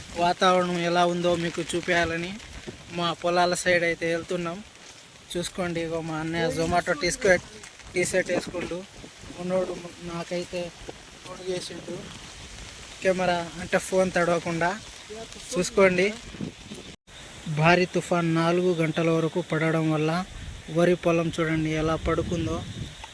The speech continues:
మొత్తం భారీ గాలులు వచ్చి ఈ గాలులకి పొలం ఇట్లా కిందకైతే పడిపోయింది. మా నాన్న అటు నుండి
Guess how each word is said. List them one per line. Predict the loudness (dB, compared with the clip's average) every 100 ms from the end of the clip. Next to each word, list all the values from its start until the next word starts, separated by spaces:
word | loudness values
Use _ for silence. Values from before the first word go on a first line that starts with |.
| -10
మొత్తం | -10 0 0 0 -4 -10 -12 -12 -6
భారీ | -2 0 0 0
గాలులు | 0 2 2
వచ్చి | 2 -2 -6 -6 -4 -6 -10 -6
ఈ | -4 0
గాలులకి | 4 6 6 6 4 -2 -2 -10 -18 -18 -18 -16 -14 -2
పొలం | 2 4 2 0
ఇట్లా | 0 -2
కిందకైతే | 0 0 0 0 -2 -2
పడిపోయింది. | -2 0 0 2 0 0 -2 -4 -8 -8 -10 -14 -16 -14 -14 -12 -12 -10 -10 -10 -10 -6
మా | 2 4
నాన్న | 4 2 2
అటు | 4 2 2
నుండి | 0 2 2